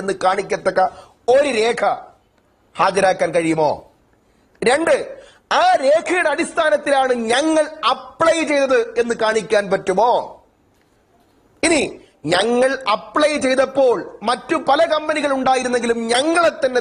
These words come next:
തിരഞ്ഞെടുക്കാനുള്ള മാനദണ്ഡം ഇന്നതായിരുന്നു, വീണയുടെ എക്സാലോജിക്കൽ കമ്പനിയെ തിരഞ്ഞെടുക്കാൻ ഇന്ന കാരണത്താലാണ് ഞങ്ങൾക്ക് ഹയർ മാർക്ക് കിട്ടിയതെന്ന്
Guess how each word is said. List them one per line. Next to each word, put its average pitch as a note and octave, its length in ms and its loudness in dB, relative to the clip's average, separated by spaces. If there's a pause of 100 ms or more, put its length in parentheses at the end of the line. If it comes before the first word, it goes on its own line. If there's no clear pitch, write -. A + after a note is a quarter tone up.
(160)
തിരഞ്ഞെടുക്കാനുള്ള A#3 720 0 (180)
മാനദണ്ഡം B3 600 0 (400)
ഇന്നതായിരുന്നു, A3+ 600 2 (580)
വീണയുടെ C#4+ 560 2
എക്സാലോജിക്കൽ A#3 720 0
കമ്പനിയെ G#3+ 500 0
തിരഞ്ഞെടുക്കാൻ G#3+ 460 2 (140)
ഇന്ന C4+ 140 0 (120)
കാരണത്താലാണ് F#3+ 680 0 (400)
ഞങ്ങൾക്ക് C4 460 0
ഹയർ B3 220 2 (100)
മാർക്ക് F#3+ 240 -2
കിട്ടിയതെന്ന് F3+ 360 -4